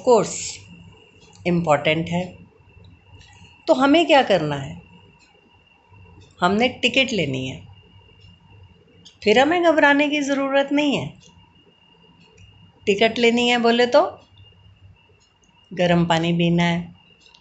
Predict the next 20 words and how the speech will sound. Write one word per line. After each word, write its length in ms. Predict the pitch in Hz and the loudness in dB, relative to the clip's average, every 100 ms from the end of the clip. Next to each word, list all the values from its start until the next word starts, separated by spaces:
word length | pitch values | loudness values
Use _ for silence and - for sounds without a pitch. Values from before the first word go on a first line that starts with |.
| _ _ _ | _ _ _
सादे 320 | - 240 269 330 | 0 2 2 4
गर्म 300 | 294 262 247 | 2 2 0
पानी 280 | 233 214 208 | 0 0 0
के 160 | 214 | 0
गरारे 400 | 196 185 160 156 | 2 2 2 0
करने 320 | 151 143 131 | -4 -6 -8
हैं, 280 | 131 151 - - _ _ _ - | -10 -12 -18 -20 _ _ _ -6
कोई 220 | 277 320 | -2 0
नुकसान 460 | 302 285 - 208 196 | -2 -4 -2 0 -2
नहीं 280 | 185 160 | -4 -6
है। 100 | 147 139 - - _ _ _ _ _ _ _ _ _ - | -6 -10 -16 -20 _ _ _ _ _ _ _ _ _ -6
religiously 960 | 180 196 247 226 285 285 - 208 135 - _ _ _ _ _ _ _ _ _ _ _ _ _ _ _ _ - | -2 0 0 0 -2 -2 -4 -6 -8 -14 _ _ _ _ _ _ _ _ _ _ _ _ _ _ _ _ -2
means 420 | 190 247 294 - - - _ _ _ _ | 2 2 2 -2 -16 -20 _ _ _ _
पूरे 400 | 226 226 233 247 | -4 0 2 2
नियम 400 | 233 208 196 190 | 2 2 0 0
के 160 | 185 175 | -2 -4
साथ 480 | 165 139 135 - - - _ _ _ _ _ _ _ _ _ _ _ _ _ _ _ _ _ _ _ _ _ _ _ | -2 -4 -6 -10 -20 -20 _ _ _ _ _ _ _ _ _ _ _ _ _ _ _ _ _ _ _ _ _ _ _
गर्म 400 | 170 175 175 180 | -2 2 2 2
पानी 280 | 175 170 175 | 2 2 2
में 420 | 175 170 165 160 | 2 0 -2 -8